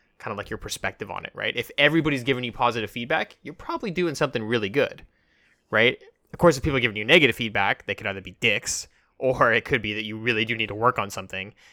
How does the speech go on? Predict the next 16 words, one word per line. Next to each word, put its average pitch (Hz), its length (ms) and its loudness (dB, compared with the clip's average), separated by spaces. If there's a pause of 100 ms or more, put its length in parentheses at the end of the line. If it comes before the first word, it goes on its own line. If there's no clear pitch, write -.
(120)
and 117 160 -4
then, 104 240 -2 (300)
you 110 80 -8
know, 95 80 -6
create 117 300 4
a 110 60 2
plan, 107 580 6 (440)
gather 110 280 2
data, 104 500 2 (260)
execute - 420 -4
the 113 60 -14
plan, 98 560 -10
and 107 140 -8
then, 98 220 -14 (720)
you - 80 -10
know, 87 80 -10